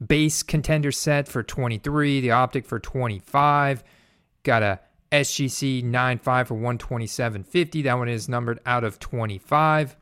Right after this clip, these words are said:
Yet a Nico Collins snake skin from Select Field Level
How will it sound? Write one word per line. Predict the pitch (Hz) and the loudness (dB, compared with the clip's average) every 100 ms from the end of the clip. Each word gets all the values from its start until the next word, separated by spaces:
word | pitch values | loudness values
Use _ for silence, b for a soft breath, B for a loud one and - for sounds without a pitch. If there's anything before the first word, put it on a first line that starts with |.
| _ | _
Yet | - 196 | 0 2
a | 180 | 2
Nico | 123 165 185 147 | 0 0 0 0
Collins | - 165 175 135 | 2 2 2 0
snake | - - 143 160 208 | -2 -2 -2 -2 -4
skin | - - 135 127 | -6 -4 -2 -2
from | 120 127 117 | 0 0 -2
Select | - 139 127 156 175 - | -2 -2 2 2 2 -2
Field | - 190 208 147 | -2 4 4 4
Level | 127 117 113 110 | 2 4 0 -2